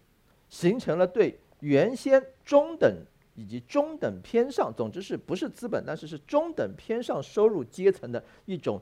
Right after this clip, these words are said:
系统性的剥夺。它可以是相对剥夺，它也可以是绝对剥夺。它带来的结果是什么？是这批人阶层的塌陷，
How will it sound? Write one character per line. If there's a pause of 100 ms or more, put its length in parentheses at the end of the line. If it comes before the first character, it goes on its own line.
(120)
系
统
性
的
剥
夺。 (320)
它
可
以
是
相
对
剥
夺，
它
也
可
以
是
绝
对
剥
夺。 (1200)
它
带
来
的
结
果
是
什
么？ (140)
是
这
批
人
阶
层
的
塌
陷，